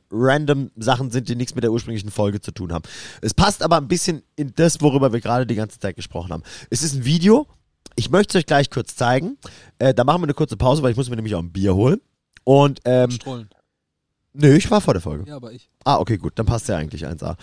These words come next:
Speaker 1: Ähm, auf jeden Fall, ich sag jetzt kurz, worum es geht und dann machen wir gleich einen kurzen Break und dann sprechen wir gemeinsam drüber.
Speaker 2: Nice.
Speaker 1: Es geht über einen Typen, ich weiß nicht, wer es ist. Er sieht ein bisschen aus wie der Sänger von The Nineteen seventy-five. Ich hab keine Ahnung, ob er es ist. Ich hab's bei The Main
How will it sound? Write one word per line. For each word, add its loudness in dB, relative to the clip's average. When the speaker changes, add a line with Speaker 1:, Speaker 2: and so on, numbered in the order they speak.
Speaker 1:
Ähm, 4
auf 0
jeden 2
Fall, 0
ich -6
sag -4
jetzt 0
kurz, 0
worum 0
es -8
geht -2
und -18
dann -4
machen 0
wir 0
gleich -4
einen -12
kurzen -2
Break 2
und -10
dann 0
sprechen -4
wir -2
gemeinsam -2
drüber. -10
Speaker 2:
Nice. -20
Speaker 1:
Es -4
geht 2
über 4
einen 0
Typen, -6
ich -2
weiß -2
nicht, -2
wer 4
es -2
ist. -4
Er 2
sieht -2
ein -8
bisschen 2
aus 4
wie -2
der 2
Sänger 0
von 0
The -2
Nineteen -2
seventy-five. -4
Ich -10
hab -8
keine 0
Ahnung, -2
ob -4
er -2
es -8
ist. -10
Ich -10
hab's 0
bei 0
The -4
Main -2